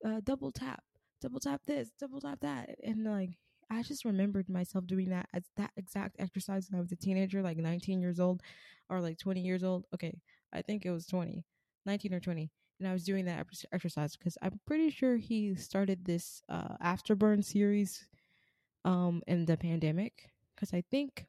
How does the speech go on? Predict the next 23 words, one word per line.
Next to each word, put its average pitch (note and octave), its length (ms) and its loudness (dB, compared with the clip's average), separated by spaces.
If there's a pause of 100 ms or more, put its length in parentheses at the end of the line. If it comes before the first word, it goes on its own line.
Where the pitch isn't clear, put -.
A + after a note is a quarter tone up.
'cause G3+ 200 2
my C4+ 300 4
hypothesis D#3+ 800 -2
of C#3 80 -4
the D3 80 4
lore D3 340 6
of - 80 2
this G#2 160 0
dude, G2 320 2 (340)
because C4 280 2 (160)
the A#3+ 60 -8
thing E4 260 0
with G3+ 140 4 (340)
Chris - 280 2 (800)
is, A3 120 -4
like, A3+ 180 -6
he D4 380 -4
just - 240 -4
popped - 260 -4
up B3+ 160 2
out B3+ 80 6
of B3+ 80 2
nowhere C4+ 380 2